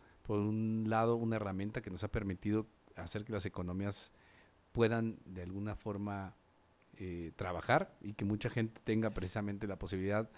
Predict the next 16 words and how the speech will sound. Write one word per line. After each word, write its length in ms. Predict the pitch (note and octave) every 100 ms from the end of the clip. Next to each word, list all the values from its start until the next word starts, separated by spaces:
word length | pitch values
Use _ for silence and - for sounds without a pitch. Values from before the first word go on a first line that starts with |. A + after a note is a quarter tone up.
| - - - _
de 400 | A2 G#2+ A2 A2+
generar, 500 | - G2+ G2 G2+ G#2+ -
eh, 240 | G#2 F#2+ F2+
por 140 | F#2+
medio 180 | F#2+ G#2
de 60 | G#2+
un 100 | G#2
trabajo, 500 | G#2 G2+ G2+ A#2 A2+ - _ _ _
este, 640 | F#2+ F2 - - G2 F2+ - -
pues 160 | F2
una 140 | G2+ G#2
aportación 640 | G#2 F#2 - E2+ G2+ G2+
al, 180 | G2 F#2
a 80 | F#2
la 80 | F2
economía. 540 | E2 G2 A2+ C#3 E3+